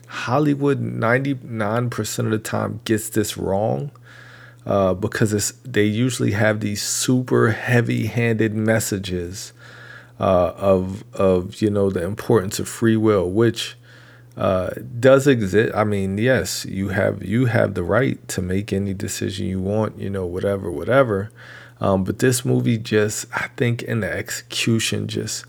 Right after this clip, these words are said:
poorly executed everything about what was supposed to happen.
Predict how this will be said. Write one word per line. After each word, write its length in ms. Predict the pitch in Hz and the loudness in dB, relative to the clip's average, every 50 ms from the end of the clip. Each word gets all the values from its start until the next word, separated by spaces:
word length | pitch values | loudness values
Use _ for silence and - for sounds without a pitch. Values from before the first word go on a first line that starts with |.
| - - - - - - - - - - | -20 -20 -20 -20 -20 -20 -20 -20 -20 -18
poorly 540 | - - - 127 127 127 123 123 123 113 92 | -8 2 6 8 8 8 8 8 6 4 4
executed 840 | 98 110 107 - - - 101 - - - 107 104 98 101 101 101 | 2 0 0 0 -4 -6 -6 -6 -4 -2 0 0 0 0 -2 -2
everything 580 | - - 107 104 101 110 107 107 - 110 104 101 | 0 2 2 4 6 4 2 4 2 0 0 0
about 360 | 98 95 95 101 98 95 - | 0 0 2 2 2 2 0
what 140 | - 104 101 | -2 -2 -2
was 100 | 104 107 | -2 -4
supposed 320 | - - - 101 98 - - | -8 -4 -4 -4 -4 -4 -6
to 60 | - | -6
happen. 580 | 101 - 98 101 98 95 92 90 87 90 98 | -4 -2 -2 -2 -4 -4 -6 -10 -8 -10 -12